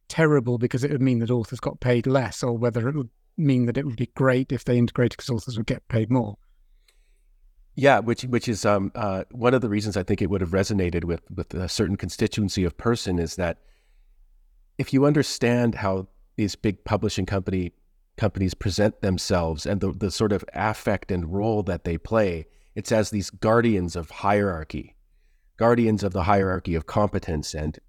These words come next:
Speaker 2: and, uh, expertise and big business and, and, and, and, like, status, basically, right? This is the whole, the whole myth that the publishing company, publishing world sort of built in the twentieth century was,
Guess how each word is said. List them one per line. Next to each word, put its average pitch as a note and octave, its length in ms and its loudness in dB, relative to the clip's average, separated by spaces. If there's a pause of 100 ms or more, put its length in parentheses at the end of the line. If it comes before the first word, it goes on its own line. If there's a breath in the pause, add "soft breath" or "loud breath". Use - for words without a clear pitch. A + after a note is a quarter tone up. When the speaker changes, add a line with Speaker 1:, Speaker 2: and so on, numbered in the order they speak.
(120)
Speaker 2:
and, E2+ 280 -6 (260)
uh, D#2 240 -6
expertise G2 880 -2
and E2 280 -4 (600)
big A2+ 240 2
business G#2 600 0
and, E2+ 420 -2 (440)
and, G#2+ 220 0
and, G2 240 2
and, F2+ 220 0
like, F2+ 320 -4
status, - 680 0
basically, D#2+ 540 -4
right? D#2+ 240 -2
This F#2+ 180 -4
is F2+ 100 -8
the - 60 -4
whole, F2+ 320 -4 (400)
the F#2+ 60 -8
whole G2 300 0 (140)
myth A2+ 380 2
that G2+ 180 0
the F2+ 80 -4
publishing G2 460 -2
company, F2+ 360 -2 (200)
publishing F#2+ 360 -2
world G2+ 300 2
sort F2+ 160 -2
of D#2 140 -8
built G#2 260 2
in F#2 60 -2
the E2+ 80 -2
twentieth F2+ 360 -2
century G2+ 440 -2
was, E2 300 -6